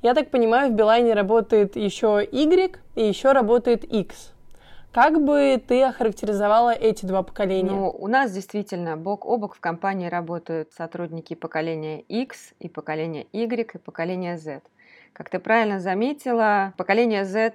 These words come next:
Speaker 2: в последнее время увеличивается, и на самом деле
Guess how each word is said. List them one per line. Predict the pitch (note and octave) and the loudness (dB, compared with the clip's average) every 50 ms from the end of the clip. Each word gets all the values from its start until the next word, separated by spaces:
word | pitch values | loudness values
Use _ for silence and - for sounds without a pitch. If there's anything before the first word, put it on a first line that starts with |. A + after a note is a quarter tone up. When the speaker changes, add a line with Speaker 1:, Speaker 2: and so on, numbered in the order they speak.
| _ _ | _ _
Speaker 2:
в | |
последнее | - F#3 F3+ - G3 G3 F#3 F#3 F#3 | -8 -8 -6 -4 -6 -6 -4 -6 -6
время | F3 F3 F#3 F#3 F#3 F#3 F3+ E3+ E3 E3 D#3+ D#3+ - | -4 -4 -4 -4 -4 -4 -4 -4 -6 -6 -8 -10 -10
увеличивается, | - F#3 F3 F#3+ F3 E3 D#3+ - - F#3 F3 G3+ A3 A#3 A3+ - - - G3+ | -8 -6 -6 -4 -4 -6 -8 -10 -10 -10 -8 -6 -6 -8 -8 -10 -12 -10 -10
и | F#3 F3 | -8 -8
на | E3+ E3 E3+ | -8 -8 -10
самом | E3 - G3 G3 F#3 F#3 | -8 -6 -6 -6 -6 -6
деле | F3 F3+ F#3 G3 G3 F3+ E3+ E3 E3 | -8 -8 -8 -6 -6 -6 -6 -8 -10